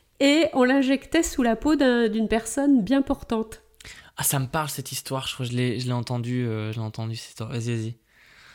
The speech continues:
Speaker 1: Et donc, euh, ils essayaient de voir comment ça se passait.
Speaker 2: Ouais.
Speaker 1: Bon, en général, tu crevais, quoi. <laughs>
Speaker 2: Ça m'étonne.
Speaker 1: Après, euh, ce qu'ils pouvaient faire, c'est par exemple placer dans les narines d'un sujet sain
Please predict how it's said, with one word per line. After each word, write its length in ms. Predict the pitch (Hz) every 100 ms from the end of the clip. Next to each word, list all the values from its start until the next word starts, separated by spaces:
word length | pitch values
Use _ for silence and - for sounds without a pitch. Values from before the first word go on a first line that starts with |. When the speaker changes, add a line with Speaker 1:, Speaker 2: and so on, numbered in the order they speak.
| - - - - - - - _ _ _ _ _ -
Speaker 1:
Et 140 | 240 214
donc, 380 | 269 320 -
euh, 400 | 277 226 214 202 208
ils 140 | 208
essayaient 240 | 214 233 214
de 60 |
voir 180 | 247 320
comment 220 | 277 240
ça 120 | 254
se 120 | 233 -
passait. 420 | 254 - 226 220 - _ _ -
Speaker 2:
Ouais. 200 | 143 135
Speaker 1:
Bon, 140 | 170
en 40 | 165
général, 400 | 175 196 226 262
tu 140 | -
crevais, 460 | 214 - 254 214 -
quoi. 160 | 165 202 196 - - -
<laughs> 500 | - - - - 139
Speaker 2:
Ça 200 | - -
m'étonne. 280 | 123 113 - - -
Speaker 1:
Après, 560 | 233 - 302 339 370 - - - -
euh, 400 | 220 202 185 185
ce 100 | -
qu'ils 200 | 277 -
pouvaient 300 | 254 240 247
faire, 280 | - 311 381
c'est 220 | - 240
par 160 | 226 226
exemple 640 | 233 220 254 254 254 185
placer 420 | - 254 269 - 240
dans 120 | 240
les 160 | 226
narines 600 | 233 233 233 254 240 185 -
d'un 180 | 175 208
sujet 500 | - - 247 220 226
sain 440 | 226 - 226 233